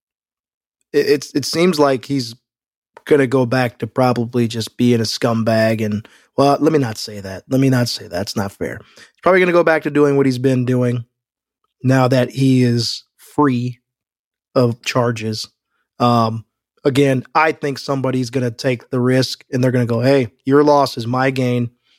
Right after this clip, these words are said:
And they'll write out a very careful contract.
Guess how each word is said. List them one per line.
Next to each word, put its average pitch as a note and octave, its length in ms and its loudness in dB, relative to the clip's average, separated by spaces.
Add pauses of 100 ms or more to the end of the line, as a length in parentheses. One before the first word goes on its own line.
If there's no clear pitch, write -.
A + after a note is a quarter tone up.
(260)
And B2 540 0 (420)
they'll D3 240 4
write C#3 240 2
out C3+ 280 2
a C3 80 -6
very C3+ 400 0
careful D#3+ 480 0
contract. B2 840 -4